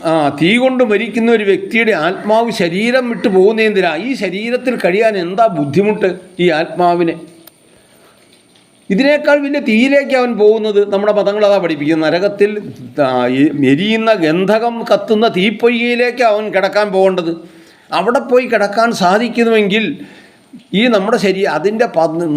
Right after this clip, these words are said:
നൂറിലൊന്ന് പോലും കാഠിന്യമില്ലാത്ത അഗ്നിയിൽ ഇവിടെ നമ്മൾ, നാം വീഴുമ്പോൾ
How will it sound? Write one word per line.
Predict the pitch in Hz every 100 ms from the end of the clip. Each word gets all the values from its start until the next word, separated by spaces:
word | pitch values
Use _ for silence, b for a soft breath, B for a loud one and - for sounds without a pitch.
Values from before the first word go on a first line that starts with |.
| 151
നൂറിലൊന്ന് | 170 269 277 226 233
പോലും | 226 214 214 220 220 - -
കാഠിന്യമില്ലാത്ത | 147 170 214 220 214 202 190 190 190 196 - - 160
അഗ്നിയിൽ | 160 208 220 214
ഇവിടെ | 190 202 208
നമ്മൾ, | 180 165 180 190 190
നാം | 160 170 190 180
വീഴുമ്പോൾ | 160 202 214 196 151 143